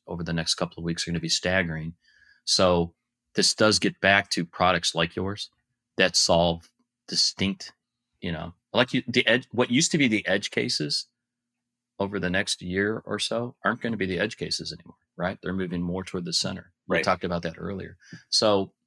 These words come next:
Speaker 1: um, if you reflect on that, how, how do you stay focused and how do you look to say, "Okay, this is where we actually do need to," I don't know if the words pivot, but move a little bit toward these other, what we thought were edge cases?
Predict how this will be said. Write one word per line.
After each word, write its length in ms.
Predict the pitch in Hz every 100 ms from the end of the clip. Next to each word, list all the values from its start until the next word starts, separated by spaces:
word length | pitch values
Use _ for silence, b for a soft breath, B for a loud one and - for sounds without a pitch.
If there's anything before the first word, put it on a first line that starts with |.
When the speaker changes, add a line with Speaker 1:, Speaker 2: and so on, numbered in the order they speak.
| -
Speaker 1:
um, 460 | 98 95 92 95 - _ _ _
if 60 | -
you 80 | 101
reflect 480 | 104 - 117 120
on 80 | 101
that, 160 | 95 87
how, 260 | 110 113 - _ _ _ _
how 160 | - 117
do 200 | - 110
you 160 | 113
stay 240 | 107 - 87
focused 460 | 90 90 92 92
and 100 | 90
how 140 | 87 104
do 80 | 98
you 80 |
look 160 | 92 95
to 100 | 90
say, 280 | - 90 87 107
"Okay, 160 | 95
this 200 | 92 -
is 80 | 95
where 120 | 95
we 100 | 92
actually 300 | 95 98 92
do 180 | 85 95
need 160 | 95 87
to," 240 | 90 92 - b b
I 40 | -
don't 120 | 117
know 80 | 98
if 100 | 87
the 100 | 90
words 200 | 85 -
pivot, 380 | - 104 123 - _ _ _ _
but 160 | 104 92
move 280 | 95 95 87
a 60 |
little 320 | 85 85 85 -
bit 160 | 85 _ _
toward 240 | - 90
these 200 | 87 85 -
other, 360 | 95 85 80 76 _ _ _ _ _ -
what 180 | 98 98
we 80 |
thought 280 | 90 98 95
were 100 | 90 85
edge 200 | 85 -
cases? 460 | 82 87 - -